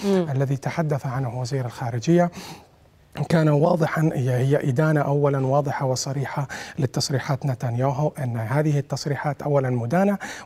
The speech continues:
Speaker 2: وثانيا و-، والجزء القانوني في هذا أن لا يجوز لنتنياهو
Speaker 1: أن
Speaker 2: قانونيا
Speaker 1: يقرر.
Speaker 2: أن يقرر تماما، لأنه
Speaker 1: مم.
Speaker 2: ليس سلطة شرعية أولا، آه، هي، هي بي-، وذلك ليس حسب القانون الدولي فقط، بل حسب الاتفاق اللي موقع عليه،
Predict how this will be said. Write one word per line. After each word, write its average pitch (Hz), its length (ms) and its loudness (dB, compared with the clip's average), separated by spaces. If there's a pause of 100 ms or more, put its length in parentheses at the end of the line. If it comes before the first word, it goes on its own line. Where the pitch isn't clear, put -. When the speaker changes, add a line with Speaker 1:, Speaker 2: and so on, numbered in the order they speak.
Speaker 2:
وثانيا 214 600 4 (320)
و-، 131 340 -2
والجزء 185 360 2
القانوني 151 640 4
في 131 180 -4
هذا 117 360 -4 (280)
أن 127 180 0
لا 143 280 0
يجوز 190 480 4
لنتنياهو 131 800 2
Speaker 1:
أن 117 60 -6 (380)
Speaker 2:
قانونيا 131 460 6
Speaker 1:
يقرر. 190 240 4 (300)
Speaker 2:
أن 156 120 6
يقرر 156 360 4
تماما، 170 420 0
لأنه 127 320 2 (100)
Speaker 1:
مم. 139 60 4
Speaker 2:
ليس 190 320 4
سلطة - 340 -2
شرعية 131 520 0 (120)
أولا، 123 380 0 (520)
آه، 131 480 -4 (160)
هي، 147 340 2
هي 147 260 2
بي-، 156 360 2
وذلك 165 500 4
ليس 185 340 2
حسب 151 360 -2
القانون 131 380 -2
الدولي 123 360 0
فقط، 147 360 -2
بل 135 140 0
حسب 170 280 -4
الاتفاق 147 520 0
اللي 135 120 0
موقع 139 340 0
عليه، 135 360 0